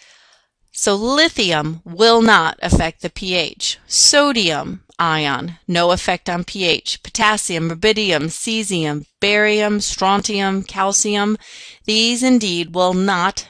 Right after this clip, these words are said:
affect the P H. But any other metal, ion, I should add that word, any other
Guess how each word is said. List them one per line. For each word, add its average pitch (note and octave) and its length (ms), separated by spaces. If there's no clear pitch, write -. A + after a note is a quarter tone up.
affect - 580
the E3 80
P F#3 260
H. - 480
But C#4 320
any D#3+ 380
other F#4 320
metal, F#3+ 580
ion, C3+ 460
I D3+ 100
should D3 220
add C#3 200
that C3+ 200
word, D#3+ 340
any F3 360
other C4+ 360